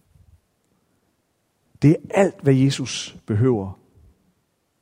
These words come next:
at leve i og være i. Det er tilstrækkeligt. Den svenske forfatter og retræteleder, Magnus Malm, han siger det på den her måde.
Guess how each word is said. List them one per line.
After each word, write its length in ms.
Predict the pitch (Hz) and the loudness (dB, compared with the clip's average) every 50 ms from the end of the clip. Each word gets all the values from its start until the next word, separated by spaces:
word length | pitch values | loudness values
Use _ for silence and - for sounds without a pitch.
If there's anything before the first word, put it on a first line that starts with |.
| _ _ _ _ _ _ _ _ | _ _ _ _ _ _ _ _
at 140 | - 120 - | -14 -8 -4
leve 320 | 120 117 123 139 147 151 123 | 0 0 2 2 0 -2 -4
i 240 | 131 139 - - _ _ _ - - - _ _ _ | -6 -8 -10 -14 _ _ _ -20 -20 -20 _ _ _
og 120 | - 110 107 | -14 -12 -10
være 280 | 98 98 110 104 101 | -8 -8 -8 -8 -10
i. 140 | 107 117 - _ _ _ - | -12 -16 -20 _ _ _ 2
Det 100 | 131 131 | 2 2
er 40 | 123 | 2
tilstrækkeligt. 880 | - - 139 - - - 135 151 - - - - - - - - - _ _ _ _ _ _ _ _ _ _ _ _ _ _ _ _ _ _ _ _ _ _ _ _ _ _ _ _ _ _ _ _ _ _ _ _ _ _ _ _ _ _ _ _ _ _ _ _ _ _ _ _ _ _ _ _ _ _ _ _ _ _ _ _ _ _ _ _ _ _ _ _ _ _ _ _ _ _ _ _ _ _ _ _ _ _ _ _ _ _ _ _ _ _ - - - - | 2 -2 -6 -8 -8 -10 -10 -10 -10 -12 -16 -20 -20 -20 -20 -20 -20 _ _ _ _ _ _ _ _ _ _ _ _ _ _ _ _ _ _ _ _ _ _ _ _ _ _ _ _ _ _ _ _ _ _ _ _ _ _ _ _ _ _ _ _ _ _ _ _ _ _ _ _ _ _ _ _ _ _ _ _ _ _ _ _ _ _ _ _ _ _ _ _ _ _ _ _ _ _ _ _ _ _ _ _ _ _ _ _ _ _ _ _ _ _ -20 -20 -8 -4
Den 100 | 117 117 | -4 -2
svenske 580 | 113 - 143 143 175 - - 139 117 101 104 - | 4 6 6 6 6 4 4 4 4 4 2 -2
forfatter 480 | - - 117 - - 127 127 135 135 | -2 -4 -4 0 2 4 4 4 4
og 180 | 110 - 117 101 | 2 2 2 0
retræteleder, 800 | 113 113 - - 131 139 139 156 147 127 107 110 107 107 104 101 98 - - _ _ _ _ _ _ _ _ - _ - | 0 4 6 6 6 8 6 6 6 4 4 4 2 0 0 -4 -6 -10 -18 _ _ _ _ _ _ _ _ -20 _ -8
Magnus 480 | 120 117 117 110 117 120 117 110 - - | -4 -2 0 0 2 0 -2 -2 0 2
Malm, 200 | 127 127 113 101 | 2 2 4 2
han 120 | 107 120 | 0 -2
siger 220 | 117 - - 139 127 | 0 2 4 4 4
det 100 | 120 101 | 4 2
på 80 | 117 | 0
den 180 | 107 117 120 117 | 0 0 0 0
her 160 | 110 113 110 | 0 0 0
måde. 320 | 107 104 104 110 120 120 | 0 -2 -2 -4 -4 -6